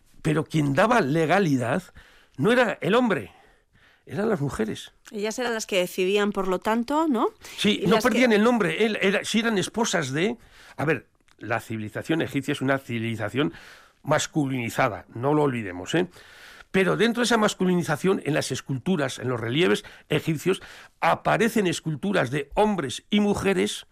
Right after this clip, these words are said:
Speaker 1: al mismo nivel, las mujeres esculpidas al mismo nivel que los hombres.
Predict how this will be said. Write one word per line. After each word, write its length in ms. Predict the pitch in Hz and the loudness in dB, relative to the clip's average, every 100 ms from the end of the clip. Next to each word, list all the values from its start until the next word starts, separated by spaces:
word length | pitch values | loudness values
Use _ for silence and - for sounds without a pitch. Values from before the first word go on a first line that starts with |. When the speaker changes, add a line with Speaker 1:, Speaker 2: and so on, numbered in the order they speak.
| - - - _ | -20 -20 -20 _
Speaker 1:
al 140 | 156 | 0
mismo 320 | 165 196 180 175 | 2 2 2 2
nivel, 380 | 175 240 151 - | 4 2 0 -2
las 200 | 139 135 | -4 -2
mujeres 460 | 147 208 214 226 - - - - | 0 0 0 -6 -14 -20 -20 -4
esculpidas 840 | 180 - 170 170 - 208 240 226 | -2 -2 -2 -4 -2 2 2 2
al 80 | 143 | 0
mismo 380 | 170 202 214 226 | 0 0 2 2
nivel 440 | 202 160 143 214 - | 2 0 2 0 -2
que 120 | 147 | -4
los 200 | 135 - | -4 0
hombres. 280 | 226 170 | 0 0